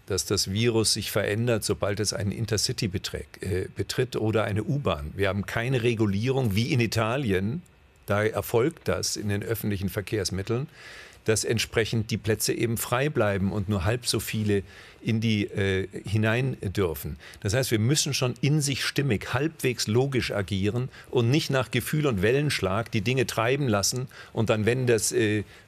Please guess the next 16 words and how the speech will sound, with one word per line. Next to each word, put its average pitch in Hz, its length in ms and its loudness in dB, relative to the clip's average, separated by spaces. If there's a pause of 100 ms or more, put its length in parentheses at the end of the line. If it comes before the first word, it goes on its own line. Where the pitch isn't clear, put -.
problematisch 110 720 2
wird, 101 280 2
so 135 320 2
aus 123 240 2
dem 113 160 0
Gefühl 143 460 0
und 120 120 2
aus 113 140 0
dem 101 140 0
Bauch 117 300 2
heraus 95 400 0
das 92 120 -2
eine 117 300 2
oder 104 180 0
andere 107 340 0
tun. 117 360 -2